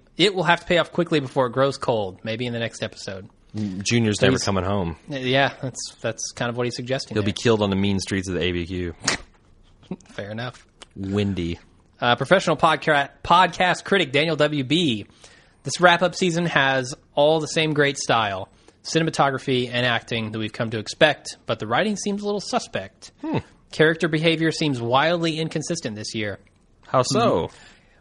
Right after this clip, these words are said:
Speaker 1: M-, <laughs> Mike can't wait to shoot Walt one week. The next week he's going into business with him.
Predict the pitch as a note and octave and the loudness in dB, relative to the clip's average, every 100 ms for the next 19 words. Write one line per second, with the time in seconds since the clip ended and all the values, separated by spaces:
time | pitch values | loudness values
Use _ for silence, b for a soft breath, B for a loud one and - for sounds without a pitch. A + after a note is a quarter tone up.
0 | B2+ D3 D#3 C5+ F#3+ - F3+ E3 D3+ E3 | -4 0 0 2 2 2 0 4 4 2
1 | - - E3+ D#3 D#3 F#3 F#3 - F#3 E3 | -2 2 2 4 2 2 -2 0 0 2
2 | C3+ C#3 D#3+ D#3 D3+ C3+ A#2 C3+ - B | 2 4 4 2 0 2 0 -2 -6 B
3 | B B B C#3+ D3+ D#3 E3 D#3+ D#3+ F3+ | B B B 4 4 4 0 0 2 2
4 | F#3+ F#3+ B3 A#3 E3 B2 G2 F#2 | 2 2 2 2 0 0 -4 -6